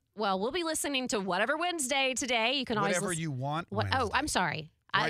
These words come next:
Speaker 1: you're
Speaker 2: Branding.
Speaker 1: right. I, <laughs> you're
Speaker 2: Branding
Speaker 1: right.
Speaker 2: is important.
Speaker 1: Whatever You Want. I really d-,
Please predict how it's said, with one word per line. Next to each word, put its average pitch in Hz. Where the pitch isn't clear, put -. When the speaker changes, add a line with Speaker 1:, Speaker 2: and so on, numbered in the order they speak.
Speaker 1:
you're 302
Speaker 2:
Branding. 302
Speaker 1:
right. 247
I, -
<laughs> -
you're 392
Speaker 2:
Branding 202
Speaker 1:
right. 170
Speaker 2:
is 170
important. 165
Speaker 1:
Whatever 269
You 294
Want. 214
I 214
really 240
d-, -